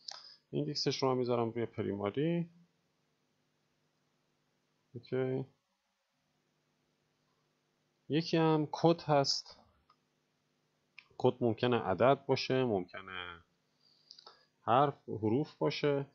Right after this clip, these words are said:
ما فرض می‌گیریم که عدده، اون رو همون اینت می‌گیریمش. به جای، جای کمتری تو، به جای استرینگ می‌گیره تو دیتابیس. حالا نظر خودتونه، اینا می‌تونید ورکر بذارید، مثلاً هر جور راحت. من الان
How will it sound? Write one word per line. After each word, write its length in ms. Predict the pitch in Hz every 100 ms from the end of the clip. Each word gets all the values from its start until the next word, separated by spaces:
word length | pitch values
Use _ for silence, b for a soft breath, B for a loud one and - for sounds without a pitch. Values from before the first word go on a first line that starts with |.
| b _
ما 60 | 139
فرض 320 | 139 139 127
می‌گیریم 380 | 139 131 135 135
که 500 | - 139 135 135 127 -
عدده، 800 | 107 101 131 117 92 95 113 135 _ _ b b b _
اون 180 | 143 147
رو 100 | 143
همون 320 | 139 139 143
اینت 380 | - 135 113 -
می‌گیریمش. 580 | 87 87 87 87 87 -
به 120 | 110
جای، 200 | 104 110
جای 420 | - - 110 160
کمتری 420 | 165 120 104 113 92
تو، 80 | -
به 80 | 95
جای 180 | 92 90
استرینگ 440 | 101 - 90 87
می‌گیره 380 | 85 80 82 80 -
تو 60 |
دیتابیس. 720 | 87 85 85 80 - - - - -
حالا 160 | 101
نظر 320 | 107 95 101
خودتونه، 440 | 104 110 95 - 98
اینا 160 | 113
می‌تونید 360 | 117 110 123 104
ورکر 400 | 98 92 113 110
بذارید، 340 | 107 101 104 98
مثلاً 200 | 92 92
هر 100 | 98
جور 140 | 98
راحت. 300 | 98 92 - _
من 80 | 190
الان 240 | 165 156